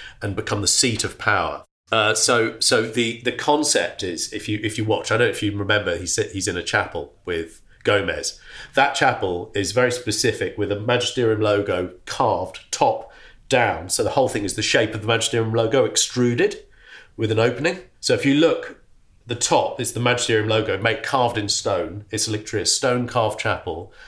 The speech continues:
extruded down to the ground. And inside is this beautiful paintings of the history of an apple off a tree and the serpent and everything. So if you stop to look at, while they're having a chat, at what's on the walls or whatever, you'll be like, "Oh,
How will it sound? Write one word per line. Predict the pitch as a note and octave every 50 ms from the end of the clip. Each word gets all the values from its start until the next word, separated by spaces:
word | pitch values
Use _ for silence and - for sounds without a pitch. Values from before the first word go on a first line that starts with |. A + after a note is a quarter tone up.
| - - -
extruded | G#2+ G#2 - - - - C3+ C#3 C3+ A#2+ A#2+ A#2
down | B2+ A#2+ A2 -
to | -
the | - G#2
ground. | G2+ A2 G2+ F#2+ F2 E2+ E2 E2 - - - - - -
And | G#2 A2
inside | A#2 A2+ A2 - - B2+ A2 G#2+ G#2 G2 G2
is | F#2 -
this | - G2 -
beautiful | - - - A2 A#2 B2 B2 A#2 - - - G#2 G2
paintings | - - A2 G#2+ G2 F2+ - F#2+ F2+ F#2+ F2 -
of | F#2 - -
the | -
history | - - C#3 - - - - G#2 F#2
of | F#2 F#2 F#2 - - - - - - - - - -
an | G#2+ F#2+ G2+
apple | G#2 - - - G#2 F#2+
off | E2+ -
a | G#2+
tree | - - - G3+ F#3+ F3+ E3+ D#3+ D#3
and | A#2+ G2
the | F2+
serpent | - - - D3 C3+ C3 B2 B2 - B2 A#2 A2 - - -
and | G#2+ G#2+ G2
everything. | - - A#2 - G2+ E2+ - - D#2 - - - - - - - - - - - - - - - -
So | - - A#2+ G#2+ G#2+ A2 -
if | C3 A2+ -
you | A2+
stop | G#2 - - - F#3+ F3+ - -
to | - C#3+
look | C3+ D#3 D#3 D#3 -
at, | - B2
while | A#2 A#2 A#2
they're | A2+ A2
having | A2+ C3 A#2+ A#2 A2
a | A2
chat, | - - - D#3+ A#2+ -
at | G2 F#2+
what's | G#2+ - - -
on | G2 F#2
the | F#2+
walls | G#2+ D#3 G#3 G#3+ G3+ F#3 E3+ D3+ - -
or | - - G2+ G2+
whatever, | A2 A2 A2+ G#2+ G#2 A2
you'll | G#2+ G2+
be | - F#2+
like, | F2 - - -
"Oh, | C#3 D3+ D#3+ D#3+ D#3 D3+ C#3 A#2 - -